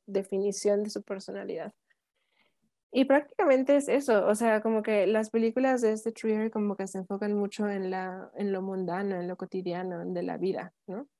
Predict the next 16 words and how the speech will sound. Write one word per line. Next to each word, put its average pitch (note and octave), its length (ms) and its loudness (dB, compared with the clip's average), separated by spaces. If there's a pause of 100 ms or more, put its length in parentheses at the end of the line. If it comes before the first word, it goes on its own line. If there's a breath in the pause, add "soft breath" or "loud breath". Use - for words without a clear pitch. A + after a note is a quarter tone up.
Y G3+ 360 0
aquí, G#3 400 0
pues, G3+ 240 -4
simplemente G#3 580 2
sigue G#3 240 0
a G3 60 0
la G3 140 0
chava G#3 520 2
de F#3+ 500 -6 (380)
su - 180 2
relación G3+ 480 2
con G3+ 160 -2
el, F#3 540 -4
con G3+ 180 -2
este G3 160 -6
señor, G#3+ 640 2